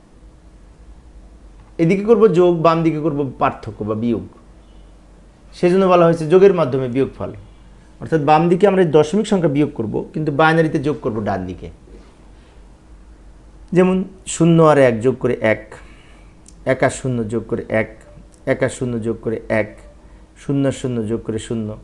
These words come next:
এক আর শূন্য যোগ করে এক, শূন্য আর শূন্য যোগ করে শূন্য, এক আর এক যোগ করে কত? এক আর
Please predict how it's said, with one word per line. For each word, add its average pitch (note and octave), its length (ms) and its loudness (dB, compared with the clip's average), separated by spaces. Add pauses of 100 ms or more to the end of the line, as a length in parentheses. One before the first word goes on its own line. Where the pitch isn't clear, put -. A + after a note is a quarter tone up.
(440)
এক C3+ 180 -4
আর C3+ 160 -2
শূন্য B2 160 -6 (120)
যোগ A#2 180 -4
করে A2+ 140 -6 (200)
এক, G#2+ 80 -8 (400)
শূন্য D3 280 -4
আর C#3 140 -4
শূন্য C3 160 -6 (140)
যোগ A2+ 160 -6
করে A2 140 -6
শূন্য, A2+ 280 -8 (640)
এক C#3+ 200 0
আর D3 180 4
এক B2 140 0
যোগ B2 160 0
করে B2 180 -2
কত? G#2+ 140 -8 (540)
এক C#3 160 -8
আর D#3 80 4